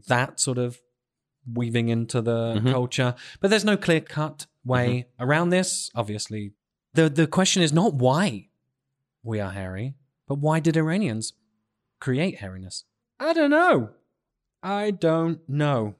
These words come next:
Speaker 1: Because normally we're sort of dark-skinned, so, like, black, it's a fashion statement. You know, you could be out there, but, like, eh, can't afford a t-shirt wear.
Speaker 2: Mm,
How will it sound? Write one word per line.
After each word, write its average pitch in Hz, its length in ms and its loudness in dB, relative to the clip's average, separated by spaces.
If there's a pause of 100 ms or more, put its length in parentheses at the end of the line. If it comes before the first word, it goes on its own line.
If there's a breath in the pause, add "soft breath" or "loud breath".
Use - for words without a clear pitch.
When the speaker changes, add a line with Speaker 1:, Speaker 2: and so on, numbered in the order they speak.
(120)
Speaker 1:
Because 185 680 0 (240)
normally 123 440 2
we're 113 160 2
sort 113 200 0
of 110 100 0
dark-skinned, 156 680 -2
so, 110 240 -4 (120)
like, 104 200 -10
black, 131 280 -6
it's 104 120 -10
a 113 40 -6
fashion 127 340 -4
statement. 160 520 -6
You 113 120 -14
know, 123 60 -16
you 113 140 -16
could 117 120 -16
be 78 120 -14
out 123 140 -18
there, 131 100 -12
but, 123 120 -16
like, 76 220 -16
eh, 180 120 -10 (680 soft breath)
can't 127 160 -4
afford 123 220 -4
a - 20 -20
t-shirt 135 420 -12
wear. 135 220 -10 (220)
Speaker 2:
Mm, 120 320 2